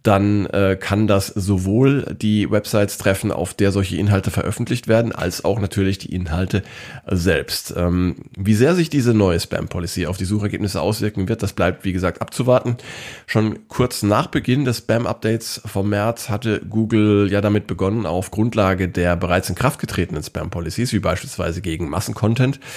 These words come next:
zahlreiche manuelle Maßnahmen gegen verschiedene Websites zu verhängen. Und ich könnte mir eben gut vorstellen, dass das auch passieren wird jetzt, ähm, auf Basis dieser Spam-Policy. Sind wir also gespannt. Am fünften Mai wissen wir dann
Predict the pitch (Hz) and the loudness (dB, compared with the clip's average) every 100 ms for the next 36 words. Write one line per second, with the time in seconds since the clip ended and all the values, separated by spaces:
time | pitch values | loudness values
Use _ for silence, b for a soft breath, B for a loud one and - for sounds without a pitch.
0 | B B - 101 101 104 104 104 101 95 | B B -2 2 4 4 2 2 4 4
1 | 92 90 87 - 98 87 98 107 B B | 2 0 -2 0 2 2 2 -2 B B
2 | - 104 110 - 101 104 98 90 - 95 | 0 2 2 0 0 2 2 2 0 0
3 | 87 - 92 - 87 139 123 107 - - | 0 -2 -4 0 2 2 2 2 0 -2
4 | 107 113 101 92 98 110 - 127 - - | -2 2 2 2 0 0 0 0 0 0
5 | 90 76 - 95 - 101 - 98 107 95 | -2 -2 -6 -8 -6 -8 -4 -2 2 4
6 | 95 - B B B - 92 - - 101 | 4 0 B B B -2 -2 -2 -6 0
7 | 92 95 95 - 82 85 101 - - 90 | 2 2 0 -2 -4 -2 -2 -4 -4 2
8 | 107 95 85 - - 90 - - - - | 4 4 2 -4 -4 -4 -4 -4 -4 -4
9 | - - - 98 107 101 82 90 98 101 | -8 -12 -6 -2 2 2 2 4 2 2
10 | - 95 113 87 101 104 - 87 82 92 | 0 0 0 0 0 0 0 2 2 2
11 | - 90 92 92 82 85 | 0 -4 -2 0 0 0